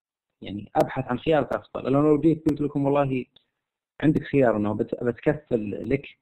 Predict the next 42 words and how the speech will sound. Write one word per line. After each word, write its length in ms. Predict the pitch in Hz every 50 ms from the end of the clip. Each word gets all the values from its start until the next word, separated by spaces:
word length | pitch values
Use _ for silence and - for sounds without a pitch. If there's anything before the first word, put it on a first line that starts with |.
| _ _
في 140 | - 117
دورة 220 | - 131 131 120 113
خارجية 520 | - - 110 104 104 95 104 117 127 135
خارج 220 | - - 123 117 110
السعودية 460 | 107 - - 90 95 98 101 92 90
في 100 | - -
اللغة 140 | 113 107 113
الإنجليزية 300 | 113 110 104 107 131 131
مدة 240 | 123 107 104 104 107
شهرين، 380 | - 98 - 98 92 92 - _ _ _ _ _ _ _ _ _ _ _ _ _ _ -
ابحث 240 | 139 123 - 131 123
أنت 160 | 120 110 98
عن 120 | 98 101
الدولة. 400 | 95 101 95 95 95 92 92 - _ _ _ _ _ _ _ _ _ _ _ _ _ _ _ _ _ _ _ _ _ _ _ _ _ _ -
والموعد 1120 | - - 117 110 107 107 107 107 104 107 104 104 104 117 135 151 165 160 165 185 180 -
بعد 260 | - 156 135 151 139 -
بيني 340 | - - - 151 165 165
وبينكم 300 | 160 143 170 175 - -
اجتماع 260 | 139 - - 170 175 175
بعد 140 | 156 139
ست 200 | - - 135 -
شهور. 400 | 135 - - _ 123 107 95 - - _ _ _ _ _
قدامك 360 | - 160 - 277 240 160 - 156
أنت 120 | 143 139
تبي 100 | 160 156
تبحث، 300 | 156 170 147 110 107 104
تقول 160 | - - 123
والله 160 | 127 127 131
ممكن 240 | 123 123 120 - 120
أروح 160 | 113 107 -
أمريكا، 360 | 107 110 107 101 98 - - 101
ممكن 180 | 101 - -
كندا، 280 | 101 - 101 98 - 95
ممكن 200 | 101 95 - 101
أستراليا، 360 | - _ - 110 101 101 101
ممكن 800 | 107 107 - 110 104 110 113 - 117 107 104 98 104 104 - 131
نيوزيلندا. 460 | 131 120 127 123 120 117 113 - - - _ _ _ _ _ _
تبي 120 | 143 139
تبحث 240 | - 208 165 - 135
عن 100 | 147 143
خيارات 360 | - 180 175 165 156 165 -
كثيرة. 560 | - 151 143 143 170 165 135 98 82 76 -